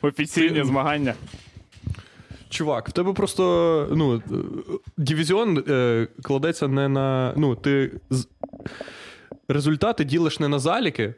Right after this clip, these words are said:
Speaker 2: а на дивізіон, в якому знаходяться твої родичі по розряду пиздіння. Вот в чо-, вот як ти ділиш. І
Speaker 1: Я думаю, що є родичі з нижчим коефіцієнтом пиздіння, е, ну, ніж звичайні.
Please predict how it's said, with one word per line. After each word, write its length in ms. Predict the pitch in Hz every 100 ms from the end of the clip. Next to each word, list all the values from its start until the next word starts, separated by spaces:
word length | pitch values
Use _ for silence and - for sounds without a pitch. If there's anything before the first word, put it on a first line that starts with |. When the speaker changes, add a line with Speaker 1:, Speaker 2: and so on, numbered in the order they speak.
| _
Speaker 2:
а 140 | - 131
на 400 | 139 135 135 127
дивізіон, 480 | 131 139 135 170 156
в 40 |
якому 320 | 135 143 135
знаходяться 480 | 131 135 151 135 131
твої 240 | 127 131
родичі 380 | 135 127 113 110
по 120 | 104
розряду 400 | 113 120 120 117
пиздіння. 580 | 113 117 113 110 104 98 - _ -
Вот 220 | 113 110
в 20 |
чо-, 140 | - -
вот 220 | 110 117
як 140 | 104 -
ти 100 | 104
ділиш. 400 | 104 98 - - _ _ _ _ _ _ _ _ _ _ - - - - - _ _ _ _ -
І 140 | 127
Speaker 1:
Я 100 | 123 117
думаю, 300 | 113 110 107
що 160 | - 110
є 340 | 110 110 110 113
родичі 440 | 110 120 113 - 98
з 200 | - 110
нижчим 500 | 110 117 - 101 98
коефіцієнтом 680 | 107 110 101 107 101 98 92
пиздіння, 640 | 107 101 104 104 98 95 - _ _ -
е, 260 | 95 90 92
ну, 180 | 98 92
ніж 220 | 98 92
звичайні. 580 | 95 104 104 92 95